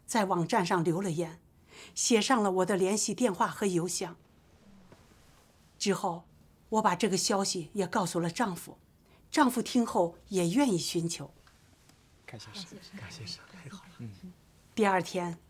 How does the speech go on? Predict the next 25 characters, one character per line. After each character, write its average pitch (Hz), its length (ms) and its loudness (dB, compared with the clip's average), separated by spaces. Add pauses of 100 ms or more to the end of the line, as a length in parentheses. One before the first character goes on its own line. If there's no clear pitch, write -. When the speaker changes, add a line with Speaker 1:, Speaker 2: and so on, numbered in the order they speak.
(580)
Speaker 1:
全 214 240 2
能 226 100 6
神 202 220 2
教 208 160 4
会 202 160 -2
的 190 100 0
弟 196 160 -2
兄 185 220 0
姊 180 140 -4
妹 180 320 -2
就 208 160 2
联 175 200 0
系 180 200 -2
了 170 100 -4
我。 160 220 -12 (1400)
下 240 260 8
午 185 360 -2 (180)
我 185 140 2
们 175 120 4
在 208 160 6
网 170 160 4
上 170 220 2
交 214 200 0
流 180 200 0
时， 170 320 -8